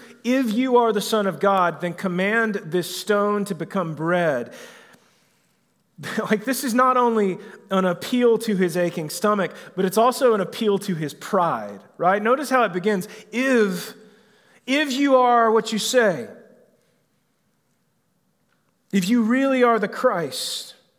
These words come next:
if you really are what you claim, then prove it. I don't believe you can do it."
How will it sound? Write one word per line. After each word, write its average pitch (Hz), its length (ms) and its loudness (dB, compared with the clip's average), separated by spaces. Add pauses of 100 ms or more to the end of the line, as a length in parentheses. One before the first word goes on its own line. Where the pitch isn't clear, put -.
(560)
if 180 120 -2
you 214 120 0
really 262 340 2
are 226 160 6
what 214 220 0
you 196 60 -4
claim, 202 560 0 (220)
then 180 160 -2
prove 214 540 -2
it. 120 180 -8 (200)
I 247 100 2
don't 240 120 2
believe 220 200 0
you 208 120 0
can 202 80 0
do 208 180 2
it." 110 160 -6